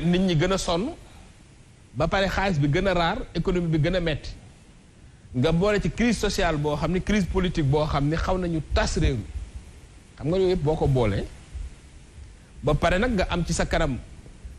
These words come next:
ma xool fii ak deux mille vingt-quatre ñaar, ñetti at yoo xam ni ñetti at yu metti lay doon. Parce que sur le plan économique day metti. Élection yi lu mu gën a jub si contestation politique bi di gën a metti.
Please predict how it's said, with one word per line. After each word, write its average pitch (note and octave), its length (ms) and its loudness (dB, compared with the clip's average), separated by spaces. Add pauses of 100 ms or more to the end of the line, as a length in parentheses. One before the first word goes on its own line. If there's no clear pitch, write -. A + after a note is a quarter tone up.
(520)
ma D3 160 2
xool D#3+ 280 2
fii F3+ 140 0
ak E3+ 120 2
deux D#3+ 100 4
mille D3+ 140 2
vingt-quatre C3 320 0
ñaar, B2 120 0
ñetti F3+ 340 2
at F3 140 0
yoo E3+ 180 2
xam D#3+ 180 0
ni C#3 80 2
ñetti D#3+ 260 0
at D#3+ 120 0
yu C#3+ 100 4
metti G3+ 300 2
lay D3 120 0
doon. G#2 140 -2 (1300)
Parce A#2 120 -6
que C3 120 -2
sur C#3 120 0
le C3 120 2
plan C3 200 0
économique A#2+ 380 0
day A2+ 140 2
metti. F#3 360 0 (1300)
Élection F#3 380 0
yi E3 60 2
lu E3 100 0
mu E3 80 0
gën F#3 140 2
a E3 100 -2
jub D#3+ 120 -2
si C3 140 -2
contestation D#3 760 0
politique D3+ 340 0
bi C#3+ 60 2
di D3 100 2
gën D#3+ 140 2
a E3+ 60 2
metti. A#3 380 -2